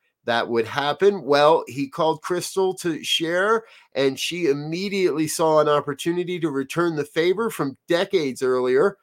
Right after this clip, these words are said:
Uh, she found out they did share the same blood, blood type, and so without hesitation offered to donate a kidney.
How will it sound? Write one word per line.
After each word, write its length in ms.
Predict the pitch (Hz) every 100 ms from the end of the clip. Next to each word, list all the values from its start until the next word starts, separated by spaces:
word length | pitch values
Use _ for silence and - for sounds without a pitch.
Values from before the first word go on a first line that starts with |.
| _ _ _ -
Uh, 300 | 113 117 113
she 180 | - 127
found 300 | 151 151 156
out 220 | 151 147
they 160 | 135
did 360 | 120 139 175 185
share 280 | - 190 170
the 80 | 160
same 260 | 175 165
blood, 400 | 151 165 127 143
blood 320 | 160 175 185
type, 300 | 190 214 233
and 160 | 151 147
so 160 | 165 151
without 340 | 147 156 147
hesitation 680 | 160 147 151 175 165 170 156
offered 520 | 127 160 165 175 160
to 80 | 160
donate 480 | 117 156 156 151 139
a 40 |
kidney. 580 | - 165 156 143 92